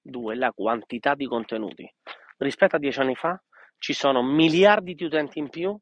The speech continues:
perché io quando ho iniziato penso che Facebook aveva forse cinque, seicento milioni di utenti. Oggi ne ha più di due biliardi, due miliardi. Lo stesso Instagram. Instagram era vuoto all'epoca,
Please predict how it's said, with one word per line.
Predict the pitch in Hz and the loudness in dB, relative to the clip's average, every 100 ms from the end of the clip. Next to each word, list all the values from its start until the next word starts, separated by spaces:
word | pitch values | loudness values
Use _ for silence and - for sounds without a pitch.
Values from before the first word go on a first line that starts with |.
| _ | _
perché | - - 139 | -12 -6 -6
io | |
quando | 139 120 | -4 -4
ho | 117 | -6
iniziato | 113 - 160 | -6 -4 -4
penso | 127 117 - | -4 -8 -10
che | 131 | -12
Facebook | - 117 92 - - | -10 -10 -10 -14 -2
aveva | 165 165 120 104 117 | 0 2 0 -2 -6
forse | - - - 139 | -6 -12 -12 -12
cinque, | - 190 - - | -6 -6 -6 -8
seicento | 131 - 139 139 | -8 -8 -10 -10
milioni | 135 147 135 | -8 -6 -6
di | 123 | -4
utenti. | 117 113 101 - - - - - - - | 0 -2 -2 -12 -14 -12 -16 -14 -16 2
Oggi | 190 147 | 4 6
ne | 131 | 4
ha | |
più | 120 180 | 4 0
di | 156 | -4
due | 143 139 | 2 0
biliardi, | 139 139 131 131 117 101 | 2 -2 2 4 4 2
due | 120 151 | 0 2
miliardi. | 143 135 131 101 104 104 104 _ | 2 2 2 0 -2 -10 -12 _
Lo | 160 | -8
stesso | - 220 - | -4 -2 0
Instagram. | 151 147 - 101 98 101 | 0 0 -2 -2 -4 -8
Instagram | - - 139 120 | -6 0 2 2
era | 117 120 | 0 0
vuoto | 135 185 - 120 | 4 4 4 -2
all'epoca, | 113 - - - | -16 -16 -16 -16